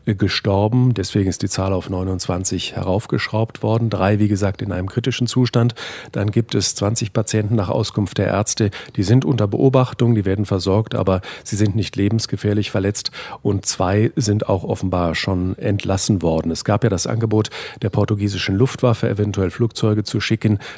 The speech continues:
damit der ein oder andere Verletzte auch ausgeflogen werden kann aufs Festland,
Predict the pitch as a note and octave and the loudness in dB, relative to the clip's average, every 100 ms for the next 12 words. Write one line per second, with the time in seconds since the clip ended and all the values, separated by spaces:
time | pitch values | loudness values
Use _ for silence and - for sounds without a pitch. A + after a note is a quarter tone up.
0 | - G2 G2 G2 - G2+ F#2 G2 G#2 F#2 | -4 0 0 0 -4 -4 0 2 2 2
1 | - G#2+ A2 G#2+ - - G2 G2 - - | 0 -2 2 0 0 -2 -2 -2 -2 -2
2 | G#2 - G#2+ - - G2 F#2+ F2+ F2+ F#2+ | -2 0 0 0 -2 0 -2 0 0 0
3 | - F#2 - A2+ - G#2+ G#2 A2 G2 | -2 -2 0 -2 -2 -2 0 0 0